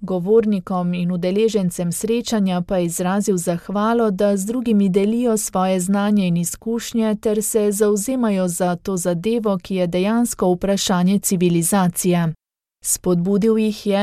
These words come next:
naj še naprej hodijo po tej poti in naj ne izgubijo poguma pred neizogibnimi težavami ter vedno bolj širijo mrežo vključenih oseb in organizacij.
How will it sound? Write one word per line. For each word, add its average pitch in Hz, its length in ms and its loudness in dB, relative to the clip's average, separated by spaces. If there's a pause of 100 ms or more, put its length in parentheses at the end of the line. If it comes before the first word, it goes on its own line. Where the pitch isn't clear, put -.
naj 214 240 2
še 214 180 0
naprej 208 360 2 (100)
hodijo 220 400 2
po 233 160 2
tej 220 240 2
poti 214 440 0 (200)
in 202 220 2
naj 208 200 2
ne 240 240 0
izgubijo 196 600 0
poguma 196 640 -2
pred 180 340 -2
neizogibnimi 190 1040 0
težavami 190 800 -2 (420)
ter 233 220 0
vedno 233 260 -2
bolj 214 240 2
širijo 233 500 0
mrežo 202 600 2
vključenih 202 640 -4 (160)
oseb 214 400 -4
in 185 220 -2
organizacij. 175 1040 -2